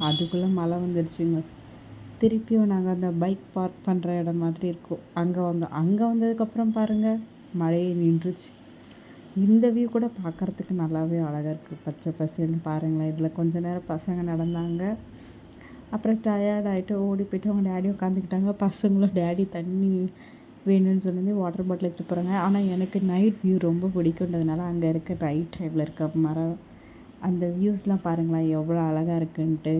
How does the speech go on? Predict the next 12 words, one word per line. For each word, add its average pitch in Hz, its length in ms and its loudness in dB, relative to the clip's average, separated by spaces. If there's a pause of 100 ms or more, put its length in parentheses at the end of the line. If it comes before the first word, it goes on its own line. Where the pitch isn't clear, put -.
(220)
இந்த 165 140 0 (100)
கிரீன் 196 360 2
கலர் 185 340 -2
பார்க்க 220 380 -2
எனக்கு 190 260 2
கிரீன்னாவே 254 520 0
ரொம்ப 185 280 -2
பிடிக்குங்க. 180 480 -2 (220)
கிரீனை 196 380 2 (120)
பார்த்தாவே 233 520 -2
ஒரு 202 260 2
சந்தோஷமா 185 600 -2